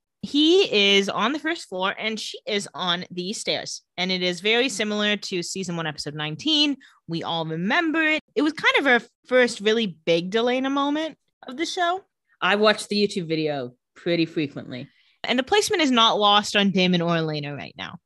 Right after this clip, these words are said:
Speaker 2: Yeah, they're both very aware of what is happening.
Speaker 1: Elena says, "Hey, we need to talk." And Damon says, "Stefan told me about the breakup. I'd say I'm sorry, but I'm not."
Speaker 2: At least he's <laughs> honest.
Speaker 1: Yeah.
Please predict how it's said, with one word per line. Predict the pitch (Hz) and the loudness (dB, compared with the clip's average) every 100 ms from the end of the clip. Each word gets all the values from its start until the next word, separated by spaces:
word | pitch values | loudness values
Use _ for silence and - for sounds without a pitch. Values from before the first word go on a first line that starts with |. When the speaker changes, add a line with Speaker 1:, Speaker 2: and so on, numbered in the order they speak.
| _ - | _ 0
Speaker 2:
Yeah, | 151 | 2
they're | 165 214 | 6 6
both | 214 208 - _ | 8 6 4 _
very | 170 180 196 202 185 165 | -6 2 6 8 8 6
aware | 151 143 127 120 | 4 -2 -2 -6
of | 143 135 _ _ | -8 -14 _ _
what | 170 143 139 - | -4 -2 -2 -4
is | 143 | -2
happening. | 127 95 - - 52 _ _ _ - | -2 -2 -6 -14 -16 _ _ _ -6
Speaker 1:
Elena | 226 240 233 | -2 0 0
says, | 220 202 | -2 -2
"Hey, | 202 | -2
we | 185 190 | 2 2
need | 185 175 | 2 0
to | 151 | -4
talk." | - - - - - _ _ _ _ | -8 -12 -12 -16 -20 _ _ _ _
And | 175 185 | -4 0
Damon | 208 208 196 | 2 2 0
says, | - 180 170 165 - _ - | 0 2 2 -2 -10 _ -16
"Stefan | - 233 285 294 | -4 -2 0 -2
told | 208 175 | 0 0
me | 160 | 0
about | 139 | -4
the | - | -6
breakup. | - 302 302 - - _ _ _ - _ _ _ - | 0 0 2 -6 -8 _ _ _ -20 _ _ _ -10
I'd | 160 - | -8 0
say | 381 | 2
I'm | 330 214 | 4 2
sorry, | 202 - 240 226 185 165 | 0 0 2 4 4 2
but | 160 156 - | 0 -2 0
I'm | 151 156 | -4 -4
not." | 151 95 - - _ _ _ - - | -6 -8 -10 -14 _ _ _ -20 -20
Speaker 2:
At | - - | -20 -6
least | 220 220 | -4 0
he's | 208 | 2
<laughs> | |
honest. | 240 247 262 254 254 - - | 4 4 4 4 2 0 -2
Speaker 1:
Yeah. | 277 | 0